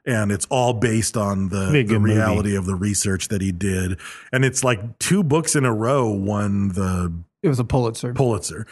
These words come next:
Speaker 1: So he won the Pulitzer twice. So this guy's no fucking slouch as far as research and fictionalizing. I really kinda wanna read it, but I really kinda don't wanna read it 'cause that sounds really depressing and I don't need to.
Speaker 3: Yeah, he won, uh,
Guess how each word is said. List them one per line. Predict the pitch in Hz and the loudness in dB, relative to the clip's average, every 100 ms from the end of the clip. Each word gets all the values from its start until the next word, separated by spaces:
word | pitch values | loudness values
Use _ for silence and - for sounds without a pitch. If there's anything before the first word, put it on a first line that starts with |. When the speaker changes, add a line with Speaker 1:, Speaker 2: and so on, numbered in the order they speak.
| - - - | -16 -16 -2
Speaker 1:
So | 131 | 2
he | |
won | 143 156 | 2 2
the | |
Pulitzer | 131 160 143 123 110 | 2 2 0 0 -4
twice. | - 143 117 110 | 0 2 2 2
So | 113 | 0
this | 110 | 0
guy's | - 110 98 | 0 -2 0
no | 117 | 0
fucking | 110 120 110 101 104 | 0 0 0 0 0
slouch | 92 - 120 110 104 - 98 107 | -2 -2 0 0 -2 -6 -6 -6
as | |
far | 95 107 | -2 -2
as | 101 95 | -2 0
research | 110 - 107 92 | -2 0 -2 -2
and | 92 | -4
fictionalizing. | 90 123 - 101 95 95 90 98 92 - - - | -2 -2 0 -2 0 0 0 -2 -2 -8 -16 -6
I | 127 | -4
really | 117 185 156 | 0 0 0
kinda | 147 131 120 | 0 0 2
wanna | 123 110 | 2 0
read | 101 147 135 | 0 2 2
it, | 107 - | 0 -6
but | 110 117 | -2 0
I | 101 | 2
really | 107 123 113 | 2 2 2
kinda | 127 120 104 | 0 0 -2
don't | 87 120 123 | 0 -2 0
wanna | 107 104 | -2 -2
read | 95 101 101 | 0 0 0
it | 101 - - | -2 -6 -6
'cause | 107 92 | -4 -2
that | 104 95 | -4 -2
sounds | 104 98 | -2 0
really | 101 101 | 0 -2
depressing | 92 - 110 - 95 92 | -2 -2 -2 0 -2 0
and | 87 90 | -2 -4
I | 101 98 | -4 -4
don't | 92 92 | -4 -4
need | 98 87 | -4 -4
to. | 90 | 0
Speaker 3:
Yeah, | 147 131 | 2 4
he | 139 | 4
won, | 139 139 151 156 | 4 2 4 2
uh, | 151 131 117 113 110 | 2 2 2 2 0